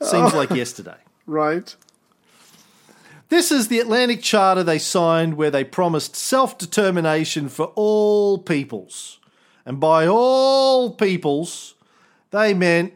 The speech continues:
Speaker 1: yeah, mostly white peoples. Uh, <laughs> d-, do we have to write that in there? I think we all know. They looked at each other. We, we, we,
Speaker 2: We know.
Speaker 1: we don't need to actually write it.
Speaker 2: No.
Speaker 1: Everyone who reads this is gonna know that we mean white people, right? No, no one's gonna get confused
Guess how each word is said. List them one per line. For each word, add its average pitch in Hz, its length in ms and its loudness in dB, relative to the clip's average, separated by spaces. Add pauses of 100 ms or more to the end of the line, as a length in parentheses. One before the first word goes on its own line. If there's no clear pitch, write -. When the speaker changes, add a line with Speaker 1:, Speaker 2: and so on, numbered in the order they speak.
(120)
Speaker 1:
yeah, 262 340 -4
mostly 214 460 -2
white 113 540 -4
peoples. 113 720 -8
Uh, 143 600 0
<laughs> 170 180 -8
d-, 208 180 -4
do 190 180 -2
we 214 140 0
have 220 220 0
to 240 100 -2
write 220 360 0
that 208 140 0
in 220 200 -2
there? 214 220 2
I 208 60 2
think 190 280 -4
we 139 100 0
all 120 180 -2
know. 147 440 0
They 190 200 2
looked 220 220 0
at 180 80 -4
each 170 140 -6
other. 196 160 2
We, 220 220 -2
we, 202 180 -6
we, 185 220 -8 (120)
Speaker 2:
We 311 220 2
know. 156 260 2
Speaker 1:
we 233 100 2
don't 208 240 2
need 139 180 -2
to 131 60 0
actually 131 360 -4
write 127 240 0
it. 175 60 2
Speaker 2:
No. 214 40 4
Speaker 1:
Everyone 127 540 0
who 123 120 -6
reads 123 360 -2
this 120 180 -6
is 117 80 -8
gonna 113 280 -6
know 135 340 0
that 123 80 -4
we 120 180 -6
mean 120 240 -8
white 139 300 -2
people, 107 320 -8
right? 151 320 0
No, 190 180 0
no 233 80 2
one's 151 160 0
gonna 135 160 -2
get 135 160 -10
confused 135 800 -6